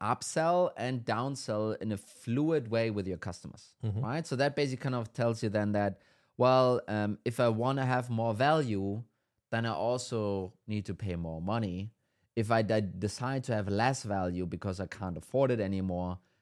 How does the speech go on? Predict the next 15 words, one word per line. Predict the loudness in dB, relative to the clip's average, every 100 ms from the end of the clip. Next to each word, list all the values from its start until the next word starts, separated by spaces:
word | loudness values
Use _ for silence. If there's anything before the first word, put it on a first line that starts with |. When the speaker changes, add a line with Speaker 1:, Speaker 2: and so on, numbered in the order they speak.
| _
Speaker 1:
then | -2 0
you | 2
basically | 2 0 -4 -6
kind | -6
of | -6
scale | -12 -10 -10
it | -8 -12
down. | -14 -16 _ -8
Uh, | -4 0
you | 2
have | 2 0 -4 _ _ _
smaller | -10 -4 2 4 4 6 6 4 0 -4 _ _
step | -2 -2 0
functions | -4 -4 -8 -10
here. | -10 -14